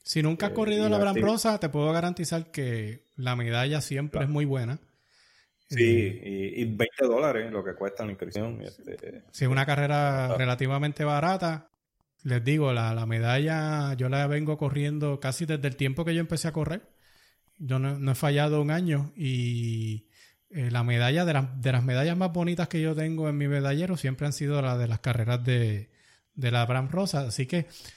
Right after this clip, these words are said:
Speaker 1: si estás en, en cualquier área de Puerto Rico, pues puedes, y no la has corrido nunca, pues aprovecha porque es, es tremenda experiencia.
Speaker 2: Un saludito a Sobrino, que la última vez que lo cogimos, eh, nosotros matándonos, esperando por él, y él estaba,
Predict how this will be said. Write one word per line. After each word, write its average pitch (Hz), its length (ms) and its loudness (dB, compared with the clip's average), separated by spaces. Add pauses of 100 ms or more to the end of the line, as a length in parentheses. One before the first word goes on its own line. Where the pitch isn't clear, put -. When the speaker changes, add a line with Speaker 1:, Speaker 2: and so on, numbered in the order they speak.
(140)
Speaker 1:
si - 200 -2
estás 131 340 2
en, 156 1200 -2
en 143 200 -6
cualquier 135 280 -2
área 151 200 2
de 165 60 0
Puerto 165 260 -2
Rico, 202 260 0
pues 156 140 0
puedes, 135 400 0 (200)
y 143 120 -2
no 127 80 2
la 139 80 4
has 131 60 0
corrido 165 300 2
nunca, 180 280 -2
pues 117 180 0
aprovecha 127 580 0
porque 117 220 -4
es, 113 80 -4 (120)
es 143 140 -4
tremenda 135 360 -2
experiencia. 120 500 -4 (800)
Speaker 2:
Un 107 80 -6
saludito 131 500 4
a 131 60 4
Sobrino, 117 520 2
que 101 120 0
la 95 100 0
última 120 380 -2
vez 120 120 2
que 120 80 2
lo 117 120 2
cogimos, 110 760 -2
eh, 95 320 -4
nosotros 98 420 -2
matándonos, 113 540 0
esperando 110 560 0
por 117 220 2
él, 123 180 2
y 107 80 0
él 98 140 -2
estaba, 107 640 -2